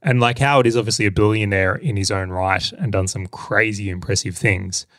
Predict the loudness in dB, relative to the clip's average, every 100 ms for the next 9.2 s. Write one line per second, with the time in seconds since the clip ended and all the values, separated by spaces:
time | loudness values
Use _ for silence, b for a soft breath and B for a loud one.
0 | _ _ -2 0 0 2 2 4 2 2
1 | -2 -6 _ -14 0 6 8 8 6 4
2 | 0 -2 0 0 0 -2 -2 0 2 2
3 | 2 2 2 0 0 2 2 0 2 2
4 | 0 b b b -2 2 2 0 _ 0
5 | 2 2 0 0 -2 2 2 6 4 4
6 | 0 0 -4 -2 2 2 2 0 0 0
7 | 0 -2 0 4 4 4 2 2 2 0
8 | 0 2 2 2 -2 0 0 2 0 0
9 | -4 -8